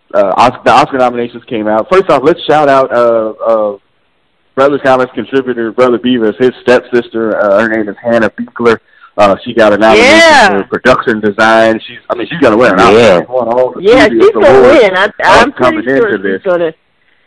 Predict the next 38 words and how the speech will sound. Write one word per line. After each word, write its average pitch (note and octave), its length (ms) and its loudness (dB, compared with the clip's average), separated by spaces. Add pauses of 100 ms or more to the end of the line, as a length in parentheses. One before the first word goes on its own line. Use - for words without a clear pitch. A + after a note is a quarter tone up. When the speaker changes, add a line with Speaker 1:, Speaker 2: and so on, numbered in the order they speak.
(140)
Speaker 2:
she's G3+ 200 -8
gonna - 200 2
Speaker 1:
Yeah, F#3+ 60 2
Speaker 2:
take F3+ 180 0
home F#3 180 0
Speaker 1:
so A2 140 4
Speaker 2:
the - 80 0
gold. D#3 440 2 (200)
Yeah. D#3 400 -2 (260)
Speaker 1:
she - 180 0
Speaker 3:
That's - 120 2
Speaker 1:
is - 40 6
a, - 40 6
Speaker 3:
amazing. G2 460 4
Speaker 1:
she C#3 80 -2
is B2+ 160 4
a C3 120 2
nine. B2+ 400 0 (140)
Speaker 2:
So F3+ 220 4
Speaker 1:
Yeah, A#2 160 2
she A#3+ 80 -2
is A3+ 60 4
Speaker 2:
shout A#3 180 4
Speaker 1:
a A#3+ 40 4
Speaker 2:
out A3+ 360 4
to A3+ 100 4
her. - 0 -
Speaker 1:
nine F#3 400 4
three C3 80 0
seven. B2+ 360 0
Speaker 2:
That's F3 280 2
awesome. E3+ 300 2
Speaker 1:
Yeah, A2 240 0
she C#3+ 60 0
is D3 120 0
a D3 60 -2
nine C3 360 2
three C3+ 240 -4